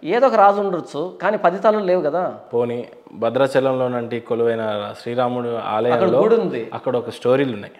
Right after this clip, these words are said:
Speaker 1: గుడి ఉంది.
Speaker 2: హిస్టరీ
Speaker 1: స్టోరీ
Speaker 2: ఉంది.
Speaker 1: ఉండొచ్చు. స్టోరీ ఉండొచ్చు.
Speaker 2: అదే శ్రీరాముడు అయోధ్యలో పుట్టాడు అని చెప్పేసి
Speaker 1: Hmm.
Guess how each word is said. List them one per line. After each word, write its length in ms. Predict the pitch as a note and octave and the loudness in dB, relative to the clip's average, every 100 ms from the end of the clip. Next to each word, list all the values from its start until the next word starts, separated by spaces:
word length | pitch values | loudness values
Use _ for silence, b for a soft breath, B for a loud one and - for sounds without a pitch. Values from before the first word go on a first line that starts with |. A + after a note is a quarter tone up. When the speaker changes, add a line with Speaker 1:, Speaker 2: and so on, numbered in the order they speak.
| - | -8
Speaker 1:
గుడి 180 | D3+ F#3 | -2 0
ఉంది. 200 | F3+ C3 | 0 -2
Speaker 2:
హిస్టరీ 200 | B2+ A#3 | -2 4
Speaker 1:
స్టోరీ 280 | B3 - D#3+ | 8 8 8
Speaker 2:
ఉంది. 20 | |
Speaker 1:
ఉండొచ్చు. 320 | A#2 F#2 - | 6 0 -8
స్టోరీ 280 | - A#3+ A#3+ | 2 4 6
ఉండొచ్చు. 440 | F#3+ D#3 - - - | 6 2 -2 -10 -6
Speaker 2:
అదే 420 | A2 B2+ E3+ F3 D#3 | 0 6 6 6 2
శ్రీరాముడు 720 | - C#3+ C3+ B2 B2+ F3+ - | 0 2 2 0 -2 -2 -4
అయోధ్యలో 500 | A2+ B2 C3+ C#3 C3+ | -2 -2 0 2 2
పుట్టాడు 460 | - A2+ - B2+ B2+ | 0 -6 0 0 0
అని 200 | A#2+ A2+ | -4 -4
చెప్పేసి 520 | A2+ - A2+ B2+ E3+ | -4 -4 -6 -6 -10
Speaker 1:
Hmm. 360 | F#3 - C3+ | -12 -20 -20